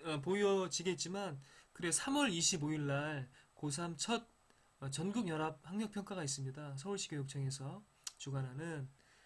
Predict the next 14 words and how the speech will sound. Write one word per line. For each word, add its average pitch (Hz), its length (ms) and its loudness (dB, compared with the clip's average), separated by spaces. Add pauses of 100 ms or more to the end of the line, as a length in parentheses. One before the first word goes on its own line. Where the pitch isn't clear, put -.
(140)
삼월 208 380 -2
이십오 135 340 0
일. 120 140 -10 (380)
그쵸? - 220 -6
지금이 175 1300 -2 (360)
일월 190 240 0
이십사 165 320 -2
일이니까 147 760 0 (600)
여러분들 151 720 -2
약 151 160 0
두 180 140 0
달 202 120 8
남았죠, 143 360 2
그쵸? 160 420 -4